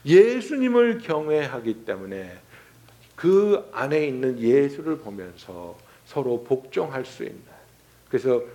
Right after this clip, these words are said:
그분의 생각을, 그분의 바램을, 그분의 기도에 우리가 귀를 열어주고 마음을 열어줄 수 있는, 그래서 서로에게 피차 복종하는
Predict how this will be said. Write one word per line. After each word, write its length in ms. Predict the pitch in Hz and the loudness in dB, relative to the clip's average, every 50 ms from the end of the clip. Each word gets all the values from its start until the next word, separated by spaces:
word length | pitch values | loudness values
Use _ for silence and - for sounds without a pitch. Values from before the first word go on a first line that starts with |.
| - - - | -20 -20 -12
그분의 440 | - 143 131 139 156 156 151 147 143 | -6 -6 -2 -2 0 2 2 0 0
생각을, 760 | - - 180 180 165 147 131 113 101 95 95 92 87 87 87 - - - _ _ | -2 -6 -10 -8 -4 -4 -4 -4 -4 -4 -6 -6 -6 -8 -10 -14 -20 -20 _ _
그분의 540 | - 131 127 143 143 143 139 139 139 139 - | -8 -4 -2 0 0 2 0 0 -2 -4 -10
바램을, 540 | - - 120 120 131 123 120 117 110 107 104 | -8 -6 -4 -2 -2 -2 -2 -4 -6 -6 -6
그분의 360 | - 135 131 143 139 139 135 | -8 -6 -4 -2 0 -2 -2
기도에 800 | - - - 139 139 143 143 131 120 117 110 107 110 101 90 - - - - - _ _ - | -2 -6 -4 -2 2 2 2 2 4 2 2 0 0 -2 -4 -6 -12 -20 -20 -20 _ _ -2
우리가 500 | 120 117 113 110 101 104 104 131 147 - - - - - - _ _ _ _ _ _ _ _ _ _ _ _ _ - - - _ _ _ _ | -2 0 0 0 -2 -2 -2 -4 -6 -8 -14 -20 -20 -20 -20 _ _ _ _ _ _ _ _ _ _ _ _ _ -20 -20 -20 _ _ _ _
귀를 420 | - - 139 139 135 151 151 143 127 | -12 -4 -4 0 2 2 2 4 4
열어주고 640 | 127 113 104 110 107 101 101 92 87 92 92 90 92 98 | 2 2 2 -2 -4 -6 -8 -14 -14 -14 -16 -14 -8 -6
마음을 520 | 110 113 117 131 143 151 160 160 160 147 | -6 -4 -2 -2 -2 -2 -4 -8 -6 -2
열어줄 380 | 127 120 120 131 127 123 104 - | -2 0 0 0 -2 -4 -10 -16
수 160 | - - - | -14 -14 -14
있는, 340 | 131 98 78 - 76 76 76 - - _ _ _ _ _ _ _ _ - | -14 -14 -16 -20 -20 -20 -20 -20 -20 _ _ _ _ _ _ _ _ -8
그래서 220 | - 113 104 107 107 | -4 -4 -2 -2 -4
서로에게 680 | - - 160 156 143 131 120 113 120 131 143 - - - | -2 0 2 2 4 2 2 0 -2 -2 -2 -4 -8 -10
피차 440 | - 185 180 - - - 165 156 - | -12 -12 -12 -10 -8 -6 -6 -6 -4
복종하는 920 | - 208 - - - - 185 175 151 120 - - - - 131 175 208 214 | -6 -6 -6 -6 -4 -2 -2 -2 -2 -6 -12 -14 -16 -16 -14 -14 -14 -14